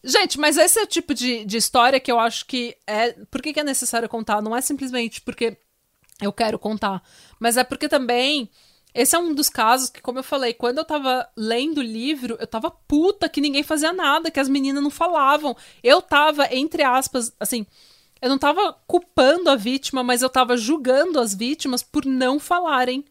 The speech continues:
por não exporem a mãe, por não... Eu tava culpando as vit-, essa-, eu tava julgando as vítimas.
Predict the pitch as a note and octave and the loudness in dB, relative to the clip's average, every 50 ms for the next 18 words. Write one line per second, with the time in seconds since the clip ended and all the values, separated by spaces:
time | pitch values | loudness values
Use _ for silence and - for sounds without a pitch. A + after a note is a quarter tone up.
0 | _ _ _ _ _ _ _ _ _ _ _ _ _ _ _ _ - - - C4 | _ _ _ _ _ _ _ _ _ _ _ _ _ _ _ _ -4 -2 0 0
1 | C4+ C4+ C4+ C4+ C4 C#4 D4+ D#4+ - - - D4 C4 B3+ C4 B3+ C4 C4 B3 B3 | 2 2 4 4 4 4 2 2 -2 0 2 4 4 4 4 0 -2 -2 0 0
2 | A#3+ A#3+ B3 B3+ - - - - C#4 C#4 B3 B3+ C4 C4+ C4+ C4+ C#4+ D4+ D#4 D4 | 0 0 -2 -4 -8 -16 -8 -4 -2 -2 0 2 2 4 6 6 4 4 0 -4
3 | - _ _ _ _ - - A#3+ C4 B3+ C#4 D4 - - F4+ - - D#4 C4+ D4+ | -10 _ _ _ _ -8 -6 -4 -4 -2 -4 -4 -6 -8 -8 -2 2 4 4 4
4 | D#4+ F4 G4 F4+ D#4+ C#4 C4 D4+ D#4 G4 G#4 - - C#4+ - A3 A3+ - - C#4+ | 4 2 0 -2 -2 0 2 2 2 2 0 -2 -6 -6 -2 -2 0 0 0 -2
5 | C#4 C4 - C4 C4 D4+ C4+ - D4+ D#4+ D4 C#4 C4+ C#4 F4 G#4 A4 F#4 C4+ A3+ | -2 -2 -2 -2 -4 -4 -4 -4 -4 -2 2 2 4 4 2 0 -2 -2 -2 -4
6 | A3+ A3 G3 - - - G3 F#3+ F#3+ - - - | -4 -8 -8 -8 -10 -10 -10 -8 -6 -6 -8 -8